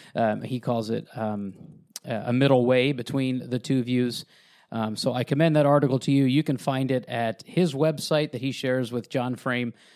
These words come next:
Uh, the web, the web address is frame hyphen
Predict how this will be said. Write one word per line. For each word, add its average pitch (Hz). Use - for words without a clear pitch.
Uh, 113
the 120
web, 120
the 123
web 131
address 127
is 110
frame 131
hyphen 127